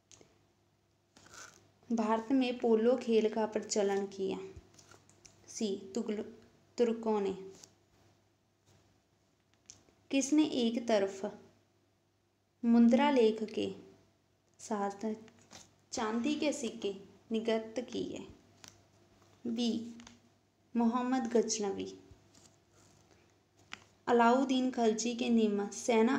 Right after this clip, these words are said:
अध्यक्षों में से कौन सा तुगलक वंश का प्रथम सुल्तान बना? ए, गाजी मलिक जवाबीती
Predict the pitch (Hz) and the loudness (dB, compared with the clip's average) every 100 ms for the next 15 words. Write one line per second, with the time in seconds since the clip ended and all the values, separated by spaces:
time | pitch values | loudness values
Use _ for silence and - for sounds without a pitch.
0 | - 233 220 208 - 226 233 233 196 190 | -2 0 0 -2 -4 -2 2 4 2 0
1 | 208 196 - 240 240 240 285 254 208 202 | -4 -4 -2 -2 -2 -2 -2 -2 0 -2
2 | 196 220 208 214 - 226 226 233 233 269 | -2 -4 -2 -4 -4 -4 -2 -2 -2 -4
3 | 262 226 - 196 190 185 185 - - - | -2 -4 -4 -6 -6 -6 -8 -10 -16 -20
4 | - - - - - _ _ _ - _ | -20 -20 -20 -20 -20 _ _ _ -20 _
5 | _ _ _ _ _ _ - - - - | _ _ _ _ _ _ -20 -20 -20 -10
6 | 208 196 - - - _ 233 240 226 226 | -6 -6 -8 -20 -20 _ 0 6 6 4
7 | 254 254 208 185 - - - - _ _ | 0 2 2 0 -4 -10 -18 -20 _ _
8 | - _ _ - _ _ _ - - _ | -20 _ _ -20 _ _ _ -20 -20 _
9 | _ _ _ _ _ _ _ _ _ _ | _ _ _ _ _ _ _ _ _ _
10 | _ _ _ _ _ _ _ - 233 226 | _ _ _ _ _ _ _ -4 2 4
11 | 214 214 208 214 214 - 208 196 | 4 0 -2 -4 -4 -6 -6 -6